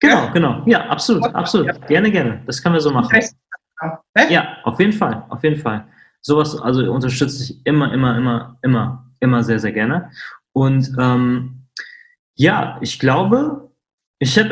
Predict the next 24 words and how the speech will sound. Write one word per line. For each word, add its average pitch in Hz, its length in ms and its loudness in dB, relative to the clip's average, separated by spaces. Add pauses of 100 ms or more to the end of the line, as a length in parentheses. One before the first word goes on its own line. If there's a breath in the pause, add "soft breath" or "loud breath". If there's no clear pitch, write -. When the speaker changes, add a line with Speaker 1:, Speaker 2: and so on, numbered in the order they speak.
Speaker 1:
ich 151 140 0
hab 202 120 2
noch - 220 -2
eine 165 240 2
Frage 117 380 2
an 165 140 0
dich. - 380 -2 (120)
Und, 139 500 0
ähm, 127 680 0 (100)
hast - 320 -4
du 220 100 4
noch 220 220 0
irgendetwas 135 560 0
auf - 180 -10
dem 113 160 2
Herzen, 113 640 -2
was 117 180 -2
ich - 100 -8
dich - 160 -4
jetzt 135 200 -4
vielleicht 139 360 -2
nicht 151 300 -4
gefragt 135 480 -4
habe? 107 360 -2